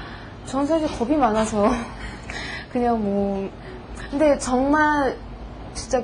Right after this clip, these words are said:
피눈물 흘릴 만큼이면 '어, 나도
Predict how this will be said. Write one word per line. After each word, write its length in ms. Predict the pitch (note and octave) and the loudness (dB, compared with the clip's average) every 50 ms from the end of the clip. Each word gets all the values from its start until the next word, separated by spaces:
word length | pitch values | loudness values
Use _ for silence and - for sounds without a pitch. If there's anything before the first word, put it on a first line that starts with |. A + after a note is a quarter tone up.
| - - | -2 -6
피눈물 540 | - - - G#4+ A4 A4+ A4 G#4+ G4+ F#4 F4 | -8 -2 2 4 4 6 6 6 6 6 6
흘릴 260 | F#4 F#4+ F#4+ F#4 F#4 | 6 8 8 8 6
만큼이면 1040 | D4 G3+ F3 F#3+ - - C4 B3+ B3 A#3 A3 F#3+ F#3+ F#3+ F#3+ G3 G3+ G3+ G3 F#3 F3 E3 - - - - - - - - - - - | 6 4 2 0 -2 -2 -2 0 2 2 2 2 0 0 0 0 -2 -2 -2 -4 -6 -8 -10 -10 -12 -12 -12 -12 -12 -14 -14 -12 -8
'어, 160 | G3 F#3+ G3 F#3+ | -6 -6 -4 -4
나도 560 | F#3+ F#3 F#3 G3+ G3+ G3+ G3 G3 G3 F#3+ F3+ | -4 -4 -4 -4 -4 -4 -2 -2 -4 -4 -6